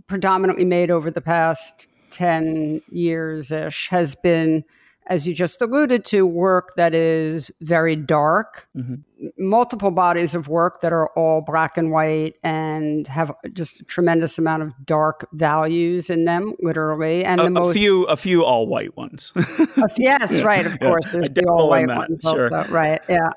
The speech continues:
Speaker 1: But the most popular of those series is the Rivers and Falls series. And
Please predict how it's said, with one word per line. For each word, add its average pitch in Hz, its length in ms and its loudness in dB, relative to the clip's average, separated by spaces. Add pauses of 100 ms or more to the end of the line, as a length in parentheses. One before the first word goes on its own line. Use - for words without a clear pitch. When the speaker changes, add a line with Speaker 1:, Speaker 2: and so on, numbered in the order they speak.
(260)
Speaker 1:
But 185 420 2
the 202 60 0
most 190 480 0
popular 170 1080 0 (260)
of 160 760 2
those 160 280 -2
series 247 480 0
is 165 300 -2
the 160 180 0
Rivers 160 540 -2
and 156 220 -6
Falls 185 640 2
series. 156 800 -4
And 190 240 0